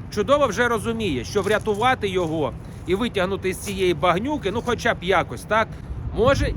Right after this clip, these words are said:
тільки Зеленський. І ось тоді Трамп відправляє тайних посланників до Зеленського, а, з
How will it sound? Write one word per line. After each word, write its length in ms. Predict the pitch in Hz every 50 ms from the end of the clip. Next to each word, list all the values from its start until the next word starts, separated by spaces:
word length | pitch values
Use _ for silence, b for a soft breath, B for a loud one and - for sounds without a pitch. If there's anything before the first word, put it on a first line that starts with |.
| - -
тільки 380 | 185 202 214 - 202 202 196 - -
Зеленський. 680 | 131 - 160 196 190 180 151 123 104 - - - - - -
І 80 | - 196
ось 200 | 262 311 294 -
тоді 300 | - - 240 220 254 240
Трамп 380 | - - - 247 269 277 277 - - - -
відправляє 760 | 175 208 - - 202 202 202 202 202 208 214 214 214 214 202 185
тайних 440 | - - 208 196 190 180 170 151
посланників 720 | - 175 160 - 190 185 190 214 214 233 - - 233 190
до 160 | 165 180 170 151
Зеленського, 720 | 143 165 156 165 190 226 247 240 - - 240 226 233 226 - B B B B B B B B B B
а, 880 | - 147 165 170 170 175 175 175 175 170 170 170 170 170 170 170 170 165
з 520 | 160 - - - - 190 190 190 190 185